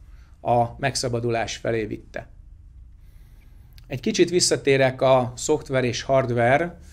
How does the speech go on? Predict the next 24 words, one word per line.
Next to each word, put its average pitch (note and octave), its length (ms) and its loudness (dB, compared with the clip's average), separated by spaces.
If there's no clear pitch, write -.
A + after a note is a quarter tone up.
a A#2 280 0
lélek C#3 380 2
és B2+ 160 -6
a A#2+ 120 -6
test C3 400 0
működéséhez. D3+ 1000 -2
A B2+ 360 4
zen, E3 520 0
mahayana, C3 760 0
illetve B2 360 -2
koreai C#3+ 360 2
változatában C3 1080 0
nyolc D#3+ 340 -2
tudatszintet A#2+ 840 -2
különböztetünk B2 760 -4
meg. E3+ 300 -2
Az C3+ 120 -4
első D#3+ 480 4
öt, D3 400 0
az B2 120 -6
az B2+ 120 -2
öt C#3+ 160 0
fizikai B2+ 420 0
érzékszerv, B2+ 720 0